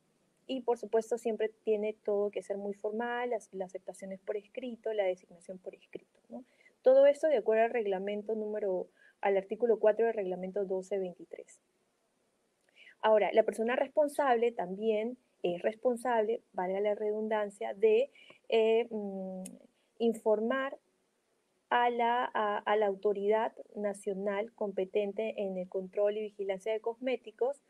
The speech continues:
de, eh, de cualquier riesgo que pueda haberse identificado en el producto, ¿no? De repente alguna traza, un contaminante, se tiene que informar.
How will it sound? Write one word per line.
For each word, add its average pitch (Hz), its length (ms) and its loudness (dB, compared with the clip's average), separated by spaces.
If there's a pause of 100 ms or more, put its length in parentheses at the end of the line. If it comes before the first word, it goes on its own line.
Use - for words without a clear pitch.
(500)
de, 233 480 4
eh, 196 840 2
de 202 240 2
cualquier 208 420 2
riesgo 269 520 2
que 214 120 -2
pueda 226 400 0
haberse 226 420 0
identificado 214 920 -2
en 202 160 -10
el 190 100 -12
producto, 196 680 -2
¿no? 208 160 -8 (720)
De 190 240 -2
repente 202 340 -2
alguna 208 320 -2
traza, 233 680 -2
un 202 140 -4
contaminante, 220 1120 -4
se 208 140 -2
tiene 202 280 -4
que 185 380 -6
informar. 190 560 -12